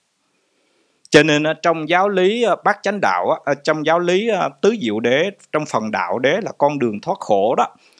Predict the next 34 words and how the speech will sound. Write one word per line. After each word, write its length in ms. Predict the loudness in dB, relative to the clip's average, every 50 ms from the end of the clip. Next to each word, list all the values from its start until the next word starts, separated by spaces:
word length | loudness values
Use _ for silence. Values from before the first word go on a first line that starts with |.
| _ _ -6
thì 180 | -2 -2 -2 0
có 180 | 0 -2 -2
cái 120 | -2 -4 -8
phần 300 | -4 -2 -2 -2 -2 -4
là 180 | -6 -6 -6 -8 -12
thất 120 | -20 -20 _ _
giác 180 | -20 -20 -20 -20 _
chi. 200 | -16 -16 -16 -16 _ _ _ _ _ _ _ _ _ _ _ _ _ _ _ _ _ _ _ _ _ _ _ -20 -20 -20 -18 -20 -16 -4 2
Một 180 | 4 4 4 4
hôm 340 | 4 4 4 4 2 -2 -4
thì 300 | -2 -2 0 0 0 -2
Ngài 520 | 0 0 0 0 0 0 0 -2 -2 -2
Ma 160 | -2 -2 -4
Ha 180 | -2 -2 -4 -4
Ca 180 | -2 -4 -4
Diếp 220 | -4 -4 -4 -6 -6 -6 _ _ -6
bị 100 | -6 -4
bệnh, 340 | -4 -4 -4 -6 -6 -10 -14 _ _ _ _ _ _ _ _ _ _ _ -20 -20 _ _ _ _ _ _ _ _ -4 -2
Đại 160 | 0 0 0
Ca 120 | -2 -4
Diếp 260 | -2 -2 -4 -6 -4 -6
bị 80 | -8
bệnh. 300 | -8 -8 -10 -10 -12 -14 -18 _ _ _ _ _ _ _ _ _ _ _ _ 0
Đức 160 | 4 4 4 4 2
Phật 160 | -4 -4 -4 -2
đến 340 | -2 -2 -2 -2 -4 -8 -12 -16 _ _ _ _ _ _ _ _ _ _ _ _ _ _ _ _ _ _ _ _ _ _ _ _ _ _ _ 4
trùng 320 | 4 6 6 4 -2 -2 -2
tuyên 260 | 0 0 0 0 -2
lại 220 | 0 0 0 -2 -2
cái 120 | -6 -10
pháp 260 | -10 -10 -10 -10 -10
thất 180 | -12 -12 -12 -8
giác 240 | -8 -8 -8 -8 -10
chi. 240 | -10 -10 -10 -10